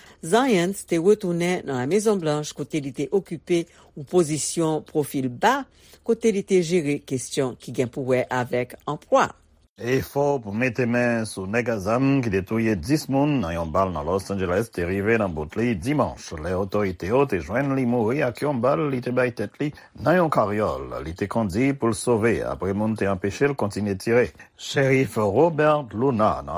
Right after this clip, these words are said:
Speaker 2: awodisman Los Angeles te idantifye msye kòm Hu Kan Tran, ki te gen swasanndouze lane. E li di yo pa chèche okenn lòt sispèk. Li ajoute, li pa konnen motif ki de atak la ki blese dis lòt moun. Li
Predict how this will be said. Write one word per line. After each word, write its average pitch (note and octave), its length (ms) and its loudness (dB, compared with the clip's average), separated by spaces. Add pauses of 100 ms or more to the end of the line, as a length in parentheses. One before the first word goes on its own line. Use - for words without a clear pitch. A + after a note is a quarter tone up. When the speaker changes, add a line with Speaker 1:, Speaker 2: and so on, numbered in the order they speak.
Speaker 2:
awodisman F#2 500 -2
Los F#2+ 240 0
Angeles F#2 480 -2
te E2 100 -4
idantifye G2 540 -4
msye F#2+ 480 -2
kòm F#2+ 320 -2
Hu B2 240 0 (100)
Kan A2+ 300 0
Tran, C#2 560 -4 (320)
ki D#2 160 -10
te E2+ 160 -4
gen G2 160 -2
swasanndouze F#2+ 640 -2
lane. G2 320 0
E - 480 -12
li F2 80 -8
di G#2+ 240 -2 (160)
yo D#2 80 -6
pa C#3 240 0
chèche G#2 320 -2
okenn G#2+ 320 0
lòt G2+ 240 -4
sispèk. - 560 -2 (160)
Li F2 100 -2
ajoute, F#2 460 0 (400)
li D#2+ 240 -2
pa G#2 160 2
konnen A#2+ 240 0
motif A2+ 400 0
ki B2+ 160 0
de A2 160 4
atak D3 400 0
la C3+ 160 2
ki B2+ 160 -6
blese A2+ 480 0
dis D#3+ 320 -6
lòt F#2 160 -4
moun. E2 400 -2 (380)
Li F2+ 80 -4